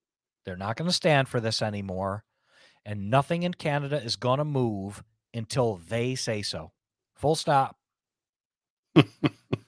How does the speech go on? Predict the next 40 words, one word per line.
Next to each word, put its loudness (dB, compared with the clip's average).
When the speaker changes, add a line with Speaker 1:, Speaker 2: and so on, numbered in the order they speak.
Speaker 1:
There 6
are 4
twenty -2
or -6
thirty -2
or -10
forty -6
thousand 2
trucks -2
heading -6
to -10
Ottawa. -2
Speaker 2:
Mm-hmm. 6
Speaker 1:
They're 0
just -8
gonna 0
park 0
'em 0
on 2
the -2
highway. 0
Ottawa -2
is -10
done. -4
You -10
better 4
have -2
gone 0
to -8
the -12
grocery -4
store -6
to -8
get -10
your -10
bread -4
and -10
milks, -4
a -16
cou-, -16